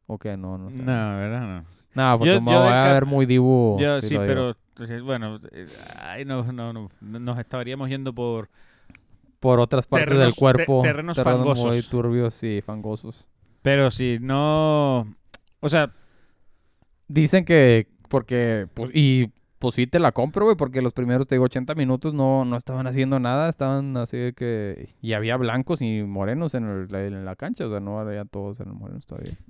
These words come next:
Speaker 2: Sí, como que tuvieron algún proceso febril y que se sentían débiles o algo así, como
Speaker 1: Mm.
Speaker 2: cinco o seis jugadores de, de Francia y
Speaker 1: ¿Sabes por qué no ganaron?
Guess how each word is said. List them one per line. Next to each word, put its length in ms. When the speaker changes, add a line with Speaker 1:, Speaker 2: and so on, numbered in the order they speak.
Speaker 2:
Sí, 300
como 200
que 220
tuvieron 340
algún 1080
proceso 400
febril 920
y 100
que 120
se 100
sentían 460
débiles 480
o 40
algo 140
así, 220
como 200
Speaker 1:
Mm. 60
Speaker 2:
cinco 360
o 60
seis 180
jugadores 500
de, 320
de 200
Francia 540
y 380
Speaker 1:
¿Sabes 340
por 260
qué 180
no 280
ganaron? 460